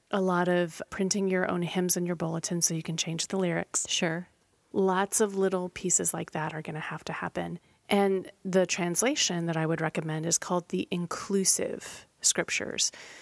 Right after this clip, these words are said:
Speaker 1: So it's called the Inclusive Hebrew Scriptures or the Inclusive New Testament. And it works real hard to remove gendered language out of everything.
Speaker 2: Okay.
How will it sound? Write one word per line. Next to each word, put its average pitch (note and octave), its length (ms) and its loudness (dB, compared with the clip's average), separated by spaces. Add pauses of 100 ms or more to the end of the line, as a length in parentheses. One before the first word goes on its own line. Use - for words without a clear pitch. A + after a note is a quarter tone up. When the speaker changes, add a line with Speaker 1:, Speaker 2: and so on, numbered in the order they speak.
(140)
Speaker 1:
So F3 340 4
it's - 200 -2
called E3+ 220 2
the E3 100 0
Inclusive F3 420 0
Hebrew B3 340 0
Scriptures F#3+ 800 0
or F3+ 120 2
the E3 140 0
Inclusive E3 680 0
New D#3 120 -2
Testament. F3+ 880 0 (320)
And G3 100 4
it F#3+ 240 0
works F#3 540 2
real F3+ 640 4
hard E3 800 0 (160)
to - 120 0
remove E3 380 2
gendered D3+ 360 0
language D3 440 -4
out - 140 -12
of - 100 -10
everything. - 600 -8
Speaker 2:
Okay. G#3 380 2